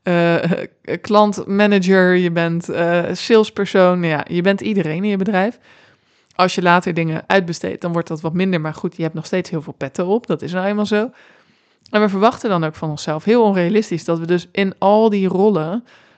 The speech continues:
ook nog eens heel erg goed zijn. Want dat moeten we toch kunnen, zeggen we dan tegen onszelf. Ik hoor dus ook heel vaak van ondernemers die, ehm, al wat verder zijn in hun bedrijf, maar nog steeds tijd tekort komen.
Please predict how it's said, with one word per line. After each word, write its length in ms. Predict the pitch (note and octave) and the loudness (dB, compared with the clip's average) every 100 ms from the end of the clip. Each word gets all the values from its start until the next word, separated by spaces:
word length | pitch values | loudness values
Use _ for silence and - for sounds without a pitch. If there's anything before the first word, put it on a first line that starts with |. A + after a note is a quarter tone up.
| _ | _
ook 200 | - A3+ | 2 4
nog 140 | G#3 F#3 | 4 -2
eens 120 | F#3 | 0
heel 320 | D3+ E3+ G3+ | 0 2 2
erg 180 | F3+ D#3+ | 2 -2
goed 240 | - - | -8 -10
zijn. 180 | - B2+ | -8 -8
Want 220 | D3 E3+ | -4 -2
dat 160 | E3+ E3+ | -2 -2
moeten 340 | F3 G3+ G3+ | -2 -2 -2
we 140 | F3+ F#3 | -4 -4
toch 300 | E3+ D#3+ - | -6 -10 -10
kunnen, 320 | - A3 C3+ | -2 0 0
zeggen 280 | C#3+ D3+ - | -6 -12 -10
we 60 | D3+ | -10
dan 140 | D3 | -10
tegen 260 | D#3 D3 - | -10 -12 -12
onszelf. 480 | D#3+ - - - _ _ _ _ _ _ _ _ | -12 -10 -12 -14 _ _ _ _ _ _ _ _
Ik 120 | F3+ | 0
hoor 140 | F#3 A3 | 6 6
dus 140 | G#3+ | 6
ook 120 | G3 | 4
heel 140 | G3 A3+ | 4 2
vaak 240 | G#3 G3 | 2 -2
van 140 | F#3 | -6
ondernemers 580 | F3+ F3 F3 G#3 G#3+ - | -6 -2 0 0 -2 -4
die, 300 | - F3 E3+ | -2 -2 -2
ehm, 340 | - D#3+ D#3 D#3 | -6 -6 -6 -8
al 180 | - G#3+ | -2 0
wat 180 | G3 - | 0 -4
verder 300 | G#3 A3 B3 | -2 0 0
zijn 180 | G3+ F3 | 0 0
in 80 | |
hun 100 | E3 | -2
bedrijf, 420 | D#3 D#3 E3 D#3 - _ _ _ | -4 0 2 0 -4 _ _ _
maar 480 | - F3 F#3+ F3+ F3 - | -2 2 4 4 2 -2
nog 220 | F3 E3+ | -4 -4
steeds 340 | - F#3 - | -2 -2 -2
tijd 260 | - D3+ F#3+ | -2 -2 -2
tekort 300 | G#3+ G#3 G3 | -2 -4 -2
komen. 440 | G#3 F#3+ F#3+ A3 | 0 0 0 -4